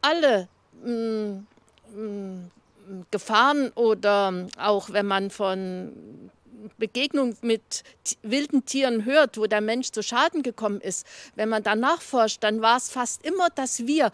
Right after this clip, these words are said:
einen Fehler gemacht haben. Ich sagte schon, zu nah rankommen beim Bär, wenn der eine Beute gemacht hat,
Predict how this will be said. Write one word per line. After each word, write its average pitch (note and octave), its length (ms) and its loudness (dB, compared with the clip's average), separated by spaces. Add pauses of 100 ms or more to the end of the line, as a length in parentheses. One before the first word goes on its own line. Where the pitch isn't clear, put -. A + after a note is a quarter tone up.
(200)
einen G3+ 220 -4
Fehler F#3 340 0
gemacht E3 500 -8
haben. D#3+ 260 -4
Ich E3 100 -10
sagte A#3+ 320 0
schon, A#3+ 260 -4 (180)
zu G#3+ 160 -2
nah G#3+ 280 4
rankommen C#4 640 0 (280)
beim G3 260 -2
Bär, B3 360 4 (240)
wenn G3+ 300 -2
der F#3 120 2
eine G3 180 -2
Beute C4 400 2
gemacht A#3+ 500 0
hat, A3 140 0